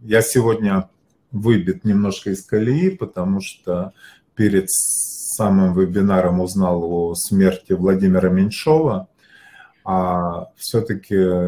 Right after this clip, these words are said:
я с ним и работал, и был знаком, и общался, и были очень, например, эм, «Течет река Волга» фильм, я считаю, хороший фильм, где он сыграл, э, замечательную роль.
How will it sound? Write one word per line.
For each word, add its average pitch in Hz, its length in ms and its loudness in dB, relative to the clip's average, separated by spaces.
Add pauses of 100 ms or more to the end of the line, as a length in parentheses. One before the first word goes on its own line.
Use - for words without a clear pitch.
(140)
я 98 120 2
с - 160 -6
ним 92 200 0
и 185 60 0
работал, 139 640 -2
и 87 60 -2
был 87 220 -4
знаком, 101 600 -2
и 95 60 -2
общался, 110 920 -2
и 87 840 -8
были 98 420 2
очень, 95 640 2
например, 95 760 2 (100)
эм, 92 400 -4 (200)
«Течет 120 440 0
река 104 320 2
Волга» 95 400 2
фильм, 90 500 -8 (200)
я 95 180 -6
считаю, 87 520 -8
хороший 98 720 -6
фильм, 127 300 -8 (680)
где 101 240 2
он 92 200 6
сыграл, 87 680 -2 (480)
э, 95 40 -16
замечательную 92 920 -4
роль. 143 300 2